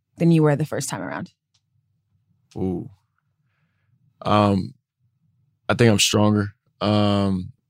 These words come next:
Speaker 2: obviously, every time you go through the rehab process, you learn little nuances about your body. Um, so last time Nets fans saw me, I was, uh, hurt. I think, um, basketball I Q's gotten higher. Just, uh,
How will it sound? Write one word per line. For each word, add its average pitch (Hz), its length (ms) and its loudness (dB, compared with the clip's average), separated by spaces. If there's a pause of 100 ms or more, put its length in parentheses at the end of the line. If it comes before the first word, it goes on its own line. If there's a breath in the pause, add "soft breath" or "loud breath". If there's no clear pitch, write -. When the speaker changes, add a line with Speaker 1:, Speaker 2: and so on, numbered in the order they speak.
(140)
Speaker 2:
obviously, 104 320 2
every 101 140 2
time 101 200 0
you 101 60 2
go 101 120 0
through 101 140 -4
the 98 60 -2
rehab 98 320 -2
process, 98 480 -4
you 95 80 -6
learn 101 400 -2
little 95 160 -2
nuances 101 480 -2
about 95 240 -4
your 95 80 -6
body. 95 440 -2 (420)
Um, 92 220 0
so 98 300 0
last 101 320 0
time 98 260 0
Nets 98 240 0
fans 98 300 -2
saw 101 180 -2
me, 98 140 -2
I 98 100 -2
was, 92 280 -8 (460)
uh, 90 200 -2
hurt. 107 320 2 (640)
I 98 80 -2
think, 101 380 0
um, 95 480 -2 (320)
basketball 104 380 -2
I 98 40 -4
Q's 101 260 -2
gotten 101 220 0
higher. 98 340 -2 (460)
Just, 101 340 2
uh, 98 480 0